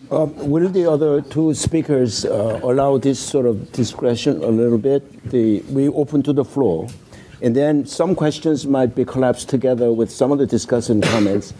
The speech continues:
So we will entertain three questions first, at w-, and then we'll respond at the same time, including response to the discussion points. And three gentlemen is one, two, three. Yes.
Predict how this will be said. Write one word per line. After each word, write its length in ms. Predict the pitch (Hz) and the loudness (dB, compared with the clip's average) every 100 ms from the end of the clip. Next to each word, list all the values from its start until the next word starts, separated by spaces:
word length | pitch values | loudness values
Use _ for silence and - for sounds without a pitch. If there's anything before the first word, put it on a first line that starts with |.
| - - - - | -8 -8 -8 -12
So 160 | 120 135 | -4 -2
we 200 | 139 165 | 0 0
will 240 | 156 147 - | 0 -2 -2
entertain 500 | 139 139 147 139 127 | -2 -2 -2 0 -2
three 280 | - 160 | -2 -4
questions 540 | 160 147 139 - 135 123 | -2 -4 -4 -2 -2 -2
first, 460 | 139 123 120 - 123 | -2 0 0 -4 -4
at 120 | 127 - - | -4 -4 -10
w-, 200 | 127 135 - | -2 -2 0
and 140 | 127 | -2
then 180 | 127 120 | 0 0
we'll 160 | 120 120 | 0 0
respond 500 | 110 - 120 110 98 | -2 -2 -2 0 0
at 80 | 98 | 0
the 100 | 104 | 0
same 260 | - 131 | 0 0
time, 380 | 123 127 120 117 - - | 0 0 0 -2 -6 -12
including 760 | 131 120 - 170 165 151 113 95 - | -4 -2 0 -2 0 -2 -2 -8 -2
response 580 | 139 - 123 117 110 - | -2 0 0 0 0 0
to 140 | 120 | 0
the 160 | 101 101 | 2 0
discussion 640 | 92 - 120 104 - 107 | 0 -2 0 -2 0 -2
points. 480 | - - 104 101 - - - - | -2 -2 2 2 -2 -12 -16 -4
And 140 | 123 117 | -2 0
three 240 | 160 160 | -2 -4
gentlemen 500 | 147 127 110 120 117 | -2 -2 -2 -2 -2
is 240 | 127 104 | -2 -2
one, 520 | 117 110 113 120 120 117 | -2 0 0 0 -2 -6
two, 320 | - 110 107 | -2 0 0
three. 400 | 87 - 87 73 - - - - - - - - - - - - - - - - - - - - - - - - - - - - - - - - - | -2 0 0 0 -6 -8 -14 -16 -18 -18 -18 -18 -4 0 0 -4 -4 -4 -2 -8 -10 -18 -20 -18 -18 -18 -20 -20 -20 -20 -20 -20 -20 -14 -14 -14 -4
Yes. 340 | 123 107 - | 2 2 2